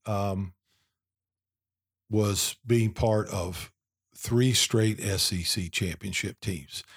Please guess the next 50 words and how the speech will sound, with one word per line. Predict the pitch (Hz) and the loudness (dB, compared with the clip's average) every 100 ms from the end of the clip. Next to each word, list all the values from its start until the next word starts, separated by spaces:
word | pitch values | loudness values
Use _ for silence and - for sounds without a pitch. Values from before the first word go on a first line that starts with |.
| _ | _
That | 139 139 | 2 4
meant | 131 123 | 4 4
a | |
lot | 113 107 98 | 4 2 2
because, | 110 143 113 - | 2 4 4 2
again, | 113 131 113 | 0 2 4
you | 95 127 | 4 2
mentioned | 117 113 113 | 2 2 2
it | 120 | 2
earlier, | 123 101 92 85 - - | 2 0 -2 -6 -12 -12
coming | - 123 113 | 0 2 4
off | 110 - | 2 2
that | 113 - | 0 2
thirteen | 120 113 123 120 | 0 2 2 2
and | 117 | 2
thirteen | 131 120 - 104 | 2 0 -2 -4
team, | 92 95 92 - - _ - | -2 -4 -6 -10 -20 _ -6
and | 98 95 | -2 -2
Coach | - 117 113 | 0 2 2
Rupp | 120 117 | 2 2
and | 98 | 2
Joe | 117 | 2
Hall | 101 110 104 | 4 2 2
put | - 107 | 2 2
a | |
lot | 95 101 117 | 2 2 2
of | 107 | 2
emphasis | 110 107 - 110 - | 0 0 -2 0 0
on | 104 104 | 0 0
our | 101 | 0
freshman | - 110 - 92 | 0 0 0 -4
team. | 90 98 98 - - - - - | -4 -4 -6 -12 -20 -20 -12 -2
And | 113 | 2
to | 113 | 4
win | 131 117 | 4 4
three | 123 143 139 | 2 4 4
straight | - 131 123 120 | 4 4 2 2
S | 117 110 117 | 0 0 -2
E | 101 | -2
C | - 107 | -2 -4
championships | 90 - 101 92 85 - 98 - | -2 -2 -2 -4 -6 -6 -8 -8
and | 98 | -4
go | 101 110 | 0 0
to | 90 | -2
three | - 113 | -2 -2
straight | 101 113 101 98 | 0 0 -2 -2
N | 98 | -4
C | - 92 | -4 -4
double | 95 92 98 | -4 -4 -4
A's | 101 87 - - | -4 -6 -10 -10